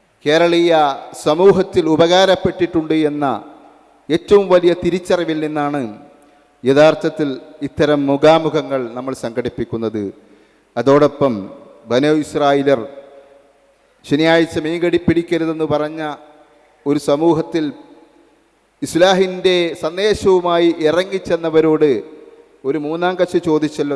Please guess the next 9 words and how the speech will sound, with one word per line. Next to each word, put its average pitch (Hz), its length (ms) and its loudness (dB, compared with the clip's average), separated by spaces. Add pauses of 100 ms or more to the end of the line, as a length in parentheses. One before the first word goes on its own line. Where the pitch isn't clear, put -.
"നിങ്ങൾ 160 260 -8
എന്തിനാണ് 151 380 -8
അവരെ 143 180 -2 (100)
ഉപദേശിക്കാൻ 151 640 0 (120)
പോകുന്നത്?" 120 420 -6 (100)
എന്ന്. 104 180 -12 (800)
ആ - 20 4 (140)
സമയത്ത് 147 460 -4 (600)
ആ 131 40 -2